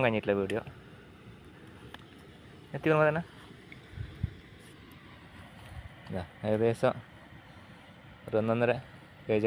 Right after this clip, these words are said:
ഉണ്ടാണ്. ഇങ്ങ് ഇടീര്, ഇങ്ങ്, ഇങ്ങ്, സ്ട്രെയിറ്റ്, എടുക്ക് കയ്യിൽ. ഉൾട്ടാ മതി. ആ, ഇതാ ഏകദേശം ഒന്നൊന്നര kg ഉണ്ടാണ്.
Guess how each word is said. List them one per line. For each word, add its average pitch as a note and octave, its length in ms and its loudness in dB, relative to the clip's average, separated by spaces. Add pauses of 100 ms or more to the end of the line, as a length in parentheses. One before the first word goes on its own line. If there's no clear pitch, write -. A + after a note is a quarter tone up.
ഉണ്ടാണ്. G2 260 0 (1080)
ഇങ്ങ് C3+ 160 4
ഇടീര്, D3 180 4 (1300)
ഇങ്ങ്, B2+ 160 0
ഇങ്ങ്, A#2+ 120 -6 (260)
സ്ട്രെയിറ്റ്, - 300 2 (320)
എടുക്ക് C3 180 6
കയ്യിൽ. A2+ 160 6 (2500)
ഉൾട്ടാ A2 240 0
മതി. G2+ 120 -8 (460)
ആ, - 20 6 (1300)
ഇതാ F#2+ 120 -8 (520)
ഏകദേശം A#2 500 8 (880)
ഒന്നൊന്നര A2+ 340 0
kg A2+ 200 6
ഉണ്ടാണ്. G2 220 2